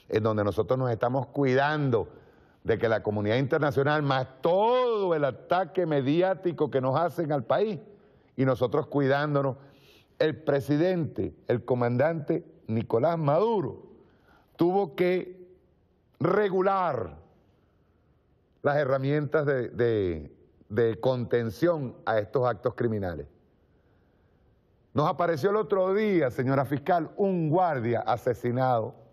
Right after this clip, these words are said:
un guardia que estaba, apareció en la calle. <coughs> ¿Quién paga por ellos, señora fiscal?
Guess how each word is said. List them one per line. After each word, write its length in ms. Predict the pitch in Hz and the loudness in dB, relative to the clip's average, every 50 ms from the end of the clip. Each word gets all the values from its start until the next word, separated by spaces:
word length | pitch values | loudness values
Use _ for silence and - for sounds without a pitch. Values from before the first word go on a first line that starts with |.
| _ _ _ _ _ _ _ | _ _ _ _ _ _ _
un 140 | 127 135 127 | -4 -4 0
guardia 440 | 117 135 139 139 131 117 110 113 98 | 0 2 2 2 2 0 -2 -4 -6
que 80 | - | -8
estaba, 440 | 104 92 110 107 113 117 117 123 120 104 - _ _ - - _ _ _ - _ _ _ - | -6 -2 0 0 0 0 -2 -4 -6 -12 -20 _ _ -20 -20 _ _ _ -20 _ _ _ -6
apareció 360 | - - - 104 - - 104 | -4 -2 -2 -2 0 -2 -2
en 40 | 101 | -2
la 100 | 101 - | -2 -4
calle. 260 | - 98 - - - - - _ - - - - - - - - - - - - - - _ - | -6 -8 -8 -12 -16 -20 -20 _ -20 -20 -20 -20 -20 -20 -18 -18 -18 -20 -20 -20 -20 -8 _ -2
<coughs> 520 | - - - - - - - 123 117 95 - - | -2 -2 -2 -4 -6 -8 -8 -8 -8 -8 -10 -10
¿Quién 260 | - 131 143 147 147 | -4 -2 -2 -2 -2
paga 380 | 147 - - 147 139 127 127 - | -6 -4 -2 0 0 0 0 -2
por 220 | - - 110 101 | -2 0 2 2
ellos, 360 | 98 92 78 69 67 62 - - - - - - - - - - - | 2 0 0 -4 -6 -10 -10 -12 -14 -14 -14 -20 -20 -20 -20 -18 -10
señora 220 | - 92 90 80 | -6 -2 -2 -2
fiscal? 380 | 73 - 80 - - 80 76 80 | -2 -2 -4 -4 -4 -8 -8 -10